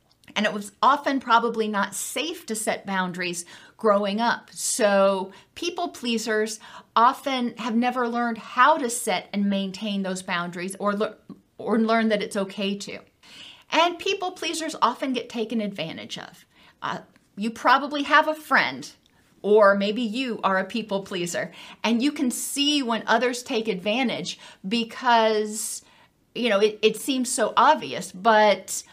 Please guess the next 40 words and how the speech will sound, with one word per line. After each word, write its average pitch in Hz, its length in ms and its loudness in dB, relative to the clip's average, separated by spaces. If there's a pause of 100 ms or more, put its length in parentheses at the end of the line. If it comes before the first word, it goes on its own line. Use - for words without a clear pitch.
(340)
the 214 160 0
person 269 460 0
who's 240 220 -4
the 220 100 -2
people, 320 480 -6 (120)
people 349 340 -4
pleaser 196 540 -2 (240)
has 233 220 0
difficulty 254 640 -4
stopping. - 800 -6 (300)
You 190 140 -6
know, 185 80 0
they 220 180 2
may 262 200 2
recognize 254 640 2
they're 220 140 -4
taking 220 380 -4
it, - 420 -12
being 233 220 2
taken 220 340 -4
advantage 202 580 -2
of, 175 260 0 (240)
but - 140 0
they 208 120 0
so 208 180 -2
desperately 220 720 0
need 214 400 0
that - 220 0
connection, 208 840 -2 (240)
or 196 100 -2
they 202 140 -4
so 202 200 -2
desperately 196 540 -4
fear 240 320 -4
rejection 196 680 -4
that 190 140 -8
they 196 120 -6
do 208 280 -6
it - 140 -8
anyway. 180 600 -8